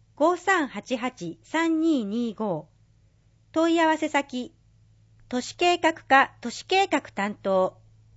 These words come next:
電話、三六四七九四五四。若洲風力発電所の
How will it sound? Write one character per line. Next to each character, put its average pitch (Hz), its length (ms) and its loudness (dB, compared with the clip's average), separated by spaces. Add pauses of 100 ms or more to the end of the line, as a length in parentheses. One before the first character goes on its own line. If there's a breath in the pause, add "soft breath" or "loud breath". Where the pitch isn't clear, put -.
(220)
電 302 300 4
話、 277 240 2 (160)
三 370 340 -2
六 370 240 -2
四 247 300 -4
七 208 480 -4
九 349 260 0
四 311 300 0
五 247 260 0
四。 214 320 -4 (2250)
若 262 320 2
洲 302 180 -4
風 330 240 0
力 370 260 -2
発 339 280 -4
電 330 180 0
所 330 160 -4
の 208 240 -6